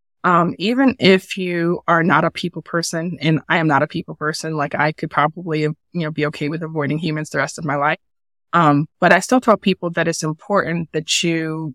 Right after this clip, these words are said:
you know, make sure that other people know what it is that you're doing and what it is that you're trying to accomplish. And the re-, reason being is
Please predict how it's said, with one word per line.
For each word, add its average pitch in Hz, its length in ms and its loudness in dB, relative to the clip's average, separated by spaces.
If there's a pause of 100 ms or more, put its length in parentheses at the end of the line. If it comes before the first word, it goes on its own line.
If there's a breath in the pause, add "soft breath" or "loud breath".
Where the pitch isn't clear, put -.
(100)
you 165 120 0
know, 156 80 0
make 165 240 0
sure 175 220 2
that 165 100 -2
other 165 240 -2
people 170 300 -6
know 151 200 0
what 151 180 0
it 147 120 -2
is 151 200 0
that - 140 -10
you're 151 100 -8
doing 165 360 0
and 170 80 0
what 151 120 -2
it 160 100 -8
is 156 140 -4
that - 160 -12
you're 147 80 -8
trying 151 240 -4
to 131 60 -4
accomplish. - 560 -6 (400)
And 175 140 2
the 165 100 0
re-, 180 440 0
reason 196 340 0
being 175 320 0
is 151 320 0